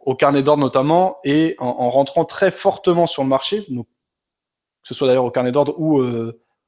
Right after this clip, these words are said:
au marché, euh, ils rentraient très lourd pour faire croire qu'il y avait un mouvement qui commençait à se produire, et une fois que d'autres investisseurs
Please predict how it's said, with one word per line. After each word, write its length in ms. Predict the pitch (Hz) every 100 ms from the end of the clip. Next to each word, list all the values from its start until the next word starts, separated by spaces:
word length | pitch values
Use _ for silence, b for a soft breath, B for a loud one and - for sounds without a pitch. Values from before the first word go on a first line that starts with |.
| _ -
au 100 | 175
marché, 520 | 147 - - 190 190 b b b -
euh, 280 | 120 120 113 -
ils 100 | 139
rentraient 360 | 156 - 175
très 260 | 165 - 180
lourd 440 | 185 247 220 - _ _ _ _ _ _
pour 140 | 151 -
faire 180 | 170
croire 200 | - 190
qu'il 120 | - 143
y 40 |
avait 60 | 139
un 60 |
mouvement 240 | 147 151 165
qui 160 | -
commençait 360 | - 147 143 151
à 40 |
se 80 | 135
produire, 420 | - 131 151 220 220 b b b _
et 120 | 151
une 140 | 202 208
fois 540 | - 214 202 202 - _ _ _ _
que 80 | -
d'autres 480 | 135 143 208 - 135
investisseurs 760 | 147 156 - 165 - 180 160